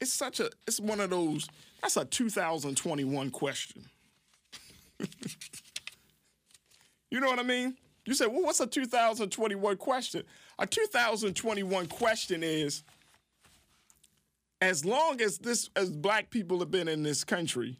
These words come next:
and suffered in this country, we think that just one year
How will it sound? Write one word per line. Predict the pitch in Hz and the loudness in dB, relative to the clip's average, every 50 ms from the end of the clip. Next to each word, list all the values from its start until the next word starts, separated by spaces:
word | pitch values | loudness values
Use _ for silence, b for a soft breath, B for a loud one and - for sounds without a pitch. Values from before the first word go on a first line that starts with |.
| _ _ _ _ _ _ _ _ _ _ _ - | _ _ _ _ _ _ _ _ _ _ _ -2
and | 156 151 131 | -2 0 2
suffered | - - - 208 202 190 - 165 156 139 160 | 2 4 4 2 2 0 -2 -4 -2 -2 -2
in | 165 156 | 0 0
this | 147 147 139 135 - | 0 0 0 0 0
country, | - 196 151 139 - - 123 117 117 127 - _ _ _ | 0 0 0 -2 -4 -6 -8 -10 -10 -12 -16 _ _ _
we | - 208 277 302 285 247 214 | -2 0 2 2 2 0 -2
think | - - 220 202 190 185 - | -2 0 0 0 0 0 -2
that | 165 151 143 - - 160 | -2 -2 -2 -4 -4 -4
just | 135 156 180 185 - 160 | -2 0 0 0 -2 -2
one | 160 180 185 180 175 170 | -2 -2 0 0 -2 -2
year | 165 170 156 139 117 104 | 0 0 0 0 0 -4